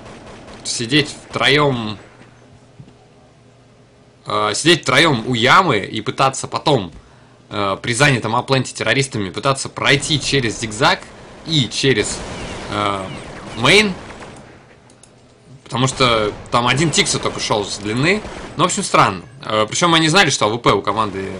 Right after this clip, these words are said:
противника нету. Можно, в принципе, идти. Ладно. Может, это я такой глупый? Не понимаю. Шесть четыре. Э, шесть четыре С К Гейминг. Немножко упрочили своё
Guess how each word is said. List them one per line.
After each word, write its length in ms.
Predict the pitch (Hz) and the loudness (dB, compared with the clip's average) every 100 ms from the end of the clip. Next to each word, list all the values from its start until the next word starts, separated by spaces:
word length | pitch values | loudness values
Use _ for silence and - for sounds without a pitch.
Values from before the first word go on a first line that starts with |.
| - | -8
противника 440 | 113 127 110 120 | -8 -6 -6 -2
нету. 420 | 120 170 190 120 - - - - - - - | 2 2 4 -2 -4 -20 -20 -20 -20 -20 -10
Можно, 280 | 110 127 107 | 0 0 0
в 40 | |
принципе, 420 | - 104 - - 120 | -6 -6 -6 -4 -4
идти. 540 | 110 - 180 160 113 - - - - - - - - - - - - - - _ - - - - | -2 -2 2 4 2 -2 -10 -10 -12 -14 -16 -18 -20 -20 -20 -20 -20 -20 -20 _ -20 -20 -20 -4
Ладно. 320 | 131 123 95 85 - - - | 4 4 4 -6 -20 -20 -10
Может, 200 | - 123 | -4 -2
это 140 | 127 123 | 0 2
я 120 | 120 | 2
такой 240 | 92 - | 2 -8
глупый? 380 | 95 123 151 98 - | -2 0 0 -4 -6
Не 140 | 104 | -10
понимаю. 420 | 101 123 127 90 - | -6 -2 0 0 0
Шесть 260 | - 156 | 0 0
четыре. 460 | - - 208 107 - - - - - - - - | 0 2 4 4 0 -18 -20 -20 -20 -20 -20 -10
Э, 280 | - 107 110 | 2 4 4
шесть 280 | - 147 143 | 2 0 0
четыре 320 | - 180 175 | 0 2 2
С 40 | |
К 120 | - 113 | 2 2
Гейминг. 400 | 113 101 85 - - - - - - - - - - - - - - - - | 2 0 -4 -14 -20 -20 -20 -20 -20 -20 -20 -20 -20 -20 -20 -20 -20 -20 -18
Немножко 680 | - 113 123 120 - 107 95 - - - - | -10 -4 -2 -2 0 0 0 -6 -20 -20 -10
упрочили 640 | 135 131 160 147 - 87 82 | -6 0 4 4 4 -6 -12
своё 400 | - 98 95 87 | -10 -6 -6 -8